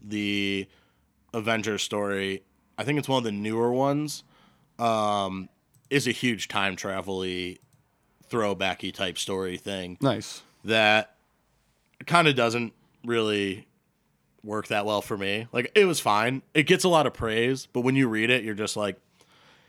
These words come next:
Speaker 1: "Yeah, man, how did n-, you guys," there's so many people who are super scientists in these fucking universes, and half the time this p-, the whole, like, solution is like, "Hey, why don't you put a back door, you know, in the coding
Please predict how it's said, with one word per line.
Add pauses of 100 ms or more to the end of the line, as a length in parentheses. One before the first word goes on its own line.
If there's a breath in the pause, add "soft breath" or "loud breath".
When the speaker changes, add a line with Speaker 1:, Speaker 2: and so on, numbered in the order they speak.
(200 soft breath)
Speaker 1:
"Yeah,
man, (260)
how
did
n-, (300)
you
guys," (420)
there's
so
many
people
who
are (220 soft breath)
super
scientists
in
these
fucking
universes, (400 loud breath)
and
half
the
time
this (140)
p-, (340)
the
whole,
like,
solution
is
like, (540 soft breath)
"Hey,
why
don't
you
put
a
back
door, (100)
you
know,
in
the
coding